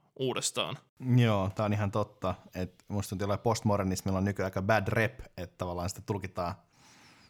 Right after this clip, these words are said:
Speaker 2: kaikennäköisillä kammottavilla tavoilla väärin, eikä ehkä ymmärretä sitä tavallaan, eh, just sitä, mistä vaikka Deleuze ja Guattari kirjoittaa, että se tavallaan filosofisen saavutuksesta, mikä vaikka Jumalan kuolema on.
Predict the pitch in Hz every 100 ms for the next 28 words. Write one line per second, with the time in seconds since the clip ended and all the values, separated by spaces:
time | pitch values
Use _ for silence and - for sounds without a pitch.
0 | _ - 107 104 104 101 98 123 117 95
1 | - 95 90 101 98 92 87 104 - -
2 | 117 110 104 98 90 87 87 92 95 92
3 | 90 85 - 82 87 85 82 82 95 -
4 | - 85 82 - - 147 117 - 120 110
5 | 101 113 104 - 98 92 - _ _ -
6 | - 98 92 87 101 98 - 90 85 92
7 | 82 - 82 78 - 90 87 85 85 131
8 | 131 123 110 143 139 98 92 - 90 87
9 | 78 87 90 80 78 90 80 80 - 90